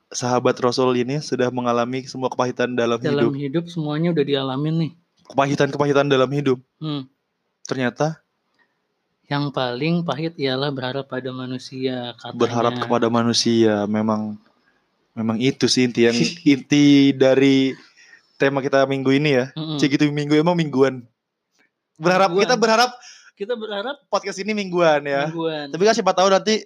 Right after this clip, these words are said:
Speaker 1: mungkin
Speaker 2: Tuh, kita aja masih
Speaker 1: kita aja
Speaker 2: berharap.
Speaker 1: masih berharap.
Speaker 2: Hmm.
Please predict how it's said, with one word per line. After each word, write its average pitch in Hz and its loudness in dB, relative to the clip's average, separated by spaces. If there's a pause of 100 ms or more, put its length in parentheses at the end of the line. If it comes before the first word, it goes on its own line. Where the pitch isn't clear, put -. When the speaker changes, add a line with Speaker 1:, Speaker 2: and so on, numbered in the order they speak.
(200)
Speaker 1:
mungkin 180 -8 (400)
Speaker 2:
Tuh, - -6
kita 185 -6
aja 214 -6
masih 262 -8
Speaker 1:
kita 165 -2
aja 170 4
Speaker 2:
berharap. 226 2
Speaker 1:
masih 208 2
berharap. 180 4 (140)
Speaker 2:
Hmm. 156 -12